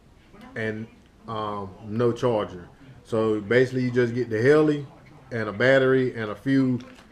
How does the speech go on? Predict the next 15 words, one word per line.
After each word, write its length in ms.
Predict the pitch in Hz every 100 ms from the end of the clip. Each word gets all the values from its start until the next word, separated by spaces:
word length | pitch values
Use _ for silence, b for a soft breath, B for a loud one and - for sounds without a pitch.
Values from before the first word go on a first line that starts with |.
| -
Uh, 440 | 113 107 107 104 104 110 95
but 240 | 120 120
you 140 | 120 117
get 200 | 113 110
some 280 | 104 98 - - -
two-sided 640 | - 139 135 131 123 120
tape, 520 | - 127 123 127 120
some, 320 | - - 110 107
um, 600 | 107 104 104 101 95 82 80 - - - - - - -
a 120 | 104
bond 400 | 101 120 131 123
plug, 340 | 120 127 123 120
some 160 | 104
zip 260 | 107 123 -
ties, 600 | 120 120 117 117 113 113